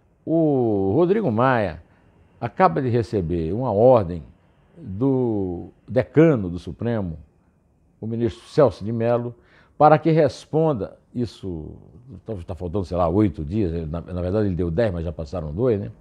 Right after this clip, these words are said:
Há uma ação de dois advogados, que preocupa muito o Planalto, pedindo que o Bolsonaro, é, seja enquadrado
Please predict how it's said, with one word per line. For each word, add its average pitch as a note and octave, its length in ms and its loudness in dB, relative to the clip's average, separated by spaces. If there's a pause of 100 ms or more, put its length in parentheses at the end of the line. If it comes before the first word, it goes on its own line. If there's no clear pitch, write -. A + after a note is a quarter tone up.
(1200)
Há D#3 380 6
uma E3 220 2
ação E3+ 500 4
de A2+ 100 -6
dois C3 280 2
advogados, A2 880 0 (240)
que A#2 80 -6
preocupa C#3+ 480 2
muito A#2+ 500 -2
o E2+ 100 -10
Planalto, F2+ 580 -6 (600)
pedindo D3+ 640 0 (420)
que D3+ 500 2
o C#3+ 100 -2
Bolsonaro, C#3+ 800 2 (640)
é, A2+ 420 -2
seja D#3 760 4 (800)
enquadrado C3 920 6